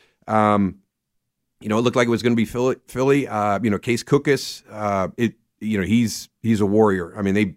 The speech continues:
beat the dog out of him last week, and he just gets up and keeps playing. The left tackle went down. He goes, "Get back in the huddle."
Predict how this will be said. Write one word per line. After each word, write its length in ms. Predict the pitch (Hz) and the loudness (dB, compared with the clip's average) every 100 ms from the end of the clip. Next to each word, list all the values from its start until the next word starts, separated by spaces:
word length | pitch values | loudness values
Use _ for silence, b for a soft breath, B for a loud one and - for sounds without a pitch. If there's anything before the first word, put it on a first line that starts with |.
| _ _ _ - | _ _ _ -6
beat 180 | 110 | -4
the 80 | 90 | -4
dog 440 | 73 - 104 110 87 | -12 -2 2 2 0
out 140 | 85 | -6
of 60 | 80 | -6
him 140 | 87 | -6
last 320 | 85 82 - | -4 -8 -6
week, 220 | 92 87 b b b b | -4 -4 b b b b
and 120 | 107 107 | 0 2
he 80 | |
just 180 | 104 98 | 2 0
gets 180 | 110 98 | 0 0
up 120 | 107 | 0
and 80 | 98 | -2
keeps 240 | - 104 - | -2 -4 -2
playing. 280 | 120 120 | 0 2
The 80 | 98 | 2
left 200 | 120 139 | 2 2
tackle 360 | 143 175 151 139 | 2 2 4 2
went 160 | 131 | 2
down. 220 | 143 160 127 | 2 2 0
He 80 | |
goes, 140 | 113 110 | 0 -4
"Get 140 | 123 | -2
back 160 | 131 120 | -2 -2
in 80 | 110 | -2
the 60 | |
huddle." 240 | 107 85 | -2 -4